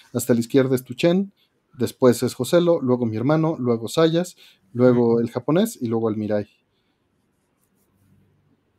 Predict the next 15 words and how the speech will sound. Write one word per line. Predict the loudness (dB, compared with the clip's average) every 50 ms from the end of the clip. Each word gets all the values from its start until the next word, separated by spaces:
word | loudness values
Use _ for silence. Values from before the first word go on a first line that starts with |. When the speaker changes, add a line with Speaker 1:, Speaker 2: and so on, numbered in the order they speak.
| _ _ _ -10 -4
Speaker 1:
Sí, | -2 0 4
ya | 4 4
estábamos | 4 6 6 4 4 4 2 0
más | -2 -2 -2 -4
que | -4 -4 -2
graduados | -2 0 0 0 2 2 0 0
de | -2
la | -4 -4
universidad, | -4 -4 -4 -4 -2 -2 -2 -2 -2 -6 -10 -12
nada | -8 -6 -4 -2
más, | -2 -2 -4 -4 -8 -12 -20 -20 _ _ _ _ _ _ _ _ _ _
pues, | -10 -6
nos | -6 -6 -4
seguíamos | -4 -2 0 2 2 2 0 0 -2
viendo | -2 -2 -2 -2 -4 -8